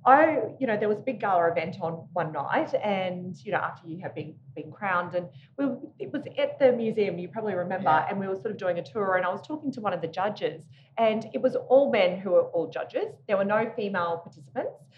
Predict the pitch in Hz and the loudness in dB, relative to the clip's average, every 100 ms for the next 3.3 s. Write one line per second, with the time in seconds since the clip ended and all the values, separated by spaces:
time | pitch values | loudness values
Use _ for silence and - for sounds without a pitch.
0 | - _ - 202 190 190 190 226 302 415 | -20 _ -4 0 2 2 2 2 2 2
1 | 359 - 262 208 196 196 - 226 220 160 | -2 2 2 2 -4 -6 -2 -4 -2 -4
2 | 151 - 175 170 - - 180 165 156 175 | -4 -4 -4 -2 -6 -8 -4 -2 -2 -2
3 | 156 143 | -6 -10